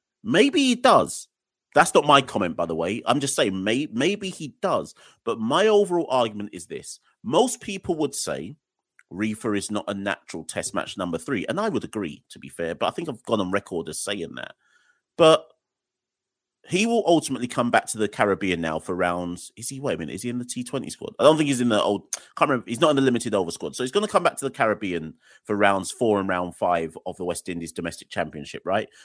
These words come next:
And will probably, I would assume, play in the Barbados Pride side. Okay, cool.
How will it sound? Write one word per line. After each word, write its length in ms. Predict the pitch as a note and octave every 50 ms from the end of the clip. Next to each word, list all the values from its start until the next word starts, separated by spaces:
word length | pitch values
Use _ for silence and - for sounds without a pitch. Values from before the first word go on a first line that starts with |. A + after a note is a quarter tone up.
| - _ _ -
And 220 | - F2 F2 F2
will 140 | E2+ F2+ E2
probably, 400 | - - - A2 F2+ F#2+ F#2 E2+
I 80 | D#2+ D#2
would 120 | E2 D#2+
assume, 380 | E2 - - - E2+ E2 E2 D#2
play 280 | - - F2+ E2 E2
in 200 | D#2+ - - E2
the 80 | E2 D#2+
Barbados 540 | - E2 D#2+ - - D#2+ D#2+ D2+ D#2 - -
Pride 340 | - - D#2+ D2+ D2 C#2+
side. 440 | - - D#3 D3 G2+ D2 A1+ - - _ -
Okay, 240 | - - A2 G#2+ G#2+
cool. 420 | - - - B2 F2 C#2+ B1+ -